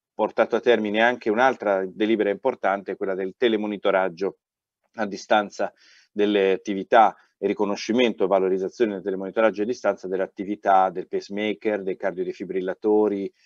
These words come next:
e dei loop recorders, e quindi questo sicuramente sono tutti passi e tasselli che vanno a costruire uno scenario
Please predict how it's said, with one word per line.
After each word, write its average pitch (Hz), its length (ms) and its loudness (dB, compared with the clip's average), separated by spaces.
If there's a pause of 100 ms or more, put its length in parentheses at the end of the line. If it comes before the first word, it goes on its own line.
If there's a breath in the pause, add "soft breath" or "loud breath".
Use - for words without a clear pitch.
(140)
e 92 120 -2
dei 92 140 2
loop 113 220 4
recorders, 113 800 2
e 110 300 -4
quindi 107 300 0
questo 113 520 0 (260 soft breath)
sicuramente 127 1040 2
sono 104 300 -8
tutti 135 360 -8
passi 123 360 2
e 110 80 -6
tasselli 104 680 0
che - 140 -6
vanno 123 240 2
a 123 60 -6
costruire 117 560 0
uno 104 160 -4
scenario 98 720 -2